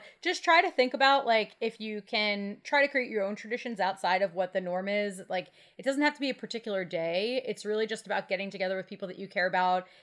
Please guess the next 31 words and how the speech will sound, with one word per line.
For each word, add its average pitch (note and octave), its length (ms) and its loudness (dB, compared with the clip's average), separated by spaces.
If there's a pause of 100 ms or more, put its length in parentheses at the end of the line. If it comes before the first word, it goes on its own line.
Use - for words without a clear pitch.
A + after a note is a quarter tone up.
(100)
and G3+ 120 -2
having G3+ 260 0
fun F#3+ 260 0
and F#3 140 -4
disconnecting. F#3 720 -6
So G3 440 2 (260)
try A#3 260 6
to B3 200 8
think A3+ 220 -2
about G3 220 2
ways G3 220 -2
that - 80 -12
you F#3+ 140 -8
might F#3 280 -2
start G3 260 0
your F#3 120 -4
own F#3 100 -4
traditions F#3 400 -10
outside F3 440 0
of F3+ 140 0
the F3 360 2 (120)
normal G3+ 720 2
holiday F#3 480 0
days, F3+ 480 -2 (280)
um, G3 300 2
and G3 320 -2
make G3+ 180 -2
sure G#3 180 0
that F#3 120 -6
you F#3+ 120 -10
still F3+ 540 0